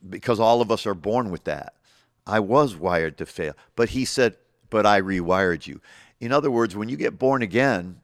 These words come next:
God rewires you. And when you go through this journey, this fast from wrong thinking, within forty days,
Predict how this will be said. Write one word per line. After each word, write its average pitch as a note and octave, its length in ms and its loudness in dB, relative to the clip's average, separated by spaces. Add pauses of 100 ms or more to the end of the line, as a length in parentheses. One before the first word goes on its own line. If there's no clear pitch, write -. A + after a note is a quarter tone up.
(120)
God A2 260 4
rewires G2+ 640 0
you. D#2+ 240 -10
And G2 320 -4 (720)
when A2 280 -2
you C3 560 -2 (420)
go A2 220 2
through A#2+ 260 -10
this G2+ 340 -6
journey, A2 420 -4
this F2+ 200 -8
fast G#2+ 480 -2
from A2+ 160 -8
wrong A2+ 240 2
thinking, F2 580 -10 (680)
within G#2+ 380 -6
forty C#3 460 0
days, A2 540 -2